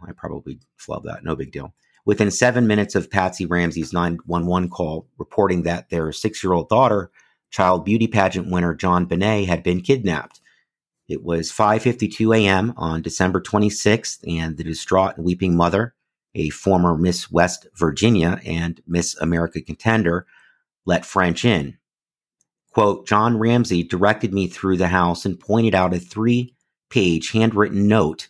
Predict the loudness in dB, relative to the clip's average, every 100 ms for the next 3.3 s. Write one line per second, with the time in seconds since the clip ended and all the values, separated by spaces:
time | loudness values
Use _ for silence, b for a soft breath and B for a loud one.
0 | -6 -4 -2 -4 0 2 2 2 0 2
1 | 2 0 -2 0 2 2 0 -4 -6 -2
2 | 0 0 -4 -6 -4 -4 -2 -4 -4 -4
3 | -4 -6